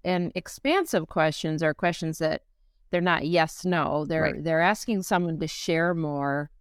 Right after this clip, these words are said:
Speaker 1: tell me your opinion, or why did, why are you saying that about this particular issue? So you're trying to get people to keep going with it, um, which is important. And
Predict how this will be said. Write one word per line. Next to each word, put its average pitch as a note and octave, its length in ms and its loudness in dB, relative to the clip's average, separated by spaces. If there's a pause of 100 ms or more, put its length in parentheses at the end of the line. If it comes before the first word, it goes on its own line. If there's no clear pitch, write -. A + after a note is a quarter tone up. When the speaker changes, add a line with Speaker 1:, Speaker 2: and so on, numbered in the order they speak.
(220)
Speaker 1:
tell F#3 160 2
me G3 140 2
your F3 180 4
opinion, C#3+ 720 -2 (340)
or F#3 200 2
why F3+ 300 6
did, C#4+ 280 -2
why A3 440 2
are A3+ 180 2
you G3+ 520 -2 (380)
saying G#3 580 0
that D#3 340 0 (580)
about E3 400 4
this F#3 200 -4
particular D#3+ 680 0
issue? D3 500 -2
So - 160 -4
you're A3 140 2
trying B3 300 2
to C4+ 40 4
get A3 200 0
people F#3+ 300 2
to D#3+ 120 -6
keep - 260 -4 (120)
going F3 480 2
with C#3 240 0
it, C3+ 220 -2 (580)
um, E3+ 300 2
which A3+ 260 -2
is C4 140 0
important. C4+ 840 0
And F#3+ 480 2